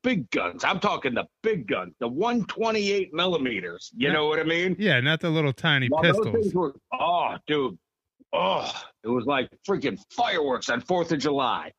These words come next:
Speaker 1: While I was firing those things off, boom, boom, boom, boom. I'd have my surf casting pole out there. Ever tell you about the time I pulled the frickin' baby hammerhead
Speaker 2: <laughs> What?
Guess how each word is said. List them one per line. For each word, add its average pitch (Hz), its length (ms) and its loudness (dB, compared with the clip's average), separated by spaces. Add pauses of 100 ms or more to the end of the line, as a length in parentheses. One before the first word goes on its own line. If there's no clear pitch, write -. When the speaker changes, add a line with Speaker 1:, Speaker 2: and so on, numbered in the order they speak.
(280)
Speaker 1:
While 135 180 0
I 190 120 2
was 233 300 -2 (120)
firing 220 480 2
those 196 240 0
things 185 280 0
off, 117 400 0 (300)
boom, 254 420 2
boom, 262 460 0
boom, 254 500 -2
boom. 240 680 0 (680)
I'd 214 140 0
have 214 180 0
my 180 200 2
surf 214 480 0
casting 107 500 0
pole 113 340 0
out 95 300 0
there. 90 260 -2 (220)
Ever 320 180 4
tell 233 180 6
you 269 80 0
about 254 200 0
the 202 80 -10 (100)
time 233 100 0 (240)
I 208 120 0
pulled 208 340 -2
the 156 120 -2
frickin' 143 440 -2
baby 175 400 0
hammerhead 117 680 -2 (120)
Speaker 2:
<laughs> - 140 -14
What? 226 180 6